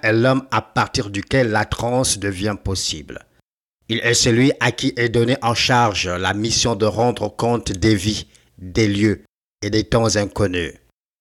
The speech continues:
Je connais quelqu'un qui peut t'en parler. Il pourra même, pourquoi pas, t'en montrer les photos et l'image de ces lieux ton Evie restera gravé dans ta mémoire.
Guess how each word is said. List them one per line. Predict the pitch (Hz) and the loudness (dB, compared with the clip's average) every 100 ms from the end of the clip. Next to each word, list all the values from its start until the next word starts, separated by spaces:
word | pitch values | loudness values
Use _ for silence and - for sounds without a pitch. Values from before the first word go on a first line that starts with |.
| _ _ _ _ _ _ - | _ _ _ _ _ _ -8
Je | 104 | -6
connais | 110 123 131 | 0 2 2
quelqu'un | 131 135 123 151 156 | 2 0 2 2 2
qui | 143 113 | 0 -4
peut | 101 120 113 | -2 2 2
t'en | 107 104 | 2 0
parler. | - 104 82 78 - - _ _ _ _ _ _ _ - | 0 -4 -4 -8 -10 -20 _ _ _ _ _ _ _ -10
Il | 95 | -8
pourra | - 95 98 | -4 0 0
même, | 98 120 120 104 78 - | 2 2 2 0 -4 -6
pourquoi | - - 104 - | -8 -2 -2 0
pas, | 131 123 | 0 0
t'en | - 110 | 0 -2
montrer | 113 120 113 135 | 0 0 2 2
les | 120 120 | 2 2
photos | - 120 123 113 90 _ _ _ _ _ _ _ - | 2 0 2 0 -2 _ _ _ _ _ _ _ -8
et | |
l'image | 104 107 104 110 107 98 | -4 -2 2 2 2 0
de | 95 82 101 | -6 -4 -2
ces | 95 - 104 | 0 2 2
lieux | 98 110 92 - _ _ _ _ _ - | 2 2 0 -6 _ _ _ _ _ -4
ton | 104 110 | -4 -4
Evie | 113 107 92 110 95 - _ _ _ _ _ | -4 -2 0 -2 -2 -8 _ _ _ _ _
restera | - 107 110 - 110 104 | -2 0 2 2 2 2
gravé | 107 107 110 | 2 2 2
dans | 104 92 | 0 -2
ta | - 87 | -2 -2
mémoire. | 87 85 80 60 - - - | -2 -6 -6 -6 -8 -16 -20